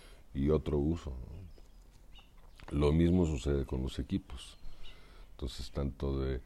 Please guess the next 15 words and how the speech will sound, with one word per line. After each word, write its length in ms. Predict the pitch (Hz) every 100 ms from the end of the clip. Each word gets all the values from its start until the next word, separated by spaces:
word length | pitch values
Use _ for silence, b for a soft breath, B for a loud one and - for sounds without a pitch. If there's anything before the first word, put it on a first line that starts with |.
| B B
la 120 | 67
arquitectura 800 | 71 67 71 - 64 - 92 92
como 320 | 76 71 65 65
de 60 |
los 140 | 62 -
servicios 640 | 65 69 82 80 78 -
como 220 | 69 64
de 80 | 62
los 180 | 62 -
equipos, 580 | 58 - - 117 127 - B B B B
hay 120 | 85 85
que 120 | 80
tener 380 | 80 80 82 78 - -
perfectamente 1080 | 87 85 101 - - 90 92 90 - 127 180 - -
identificados 1080 | 78 76 71 73 65 65 - 80 113 151